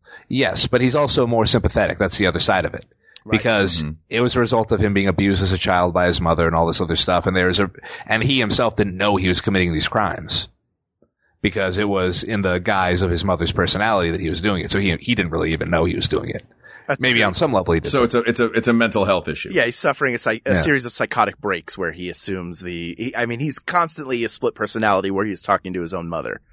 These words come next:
Speaker 2: So certainly,
Speaker 3: All right.
Speaker 2: certainly a doctor could argue in court that he, that he would be, uh, released as insane. He would be put in a mental institution as opposed to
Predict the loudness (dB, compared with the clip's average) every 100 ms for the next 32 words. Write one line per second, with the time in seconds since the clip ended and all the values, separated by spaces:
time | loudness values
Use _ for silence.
0 | _ _ 0 2 2 0 -4 -8 _ _
1 | _ _ _ _ _ _ _ _ _ _
2 | _ -14 -6 0 0 2 0 0 0 0
3 | 0 2 0 2 2 2 0 0 0 0
4 | 0 -2 -6 -6 -8 _ _ -20 -20 _
5 | _ _ _ _ _ -4 -4 0 4 4
6 | 2 -8 -6 -6 -4 -6 -8 -8 -8 -6
7 | -2 -2 -2 -4 -6 -6 -8 -8 -8 -12
8 | -14 -18 -20 -20 _ _ _ _ -20 -20
9 | _ _ _ _ -4 2 2 2 0 -2
10 | -2 -2 -4 -2 -2 0 -2 -6 -2 0
11 | 0 0 0 -2 -2 -6 -6 -4 -4 -2
12 | -6 -4 -2 -2 -2 -2 0 -2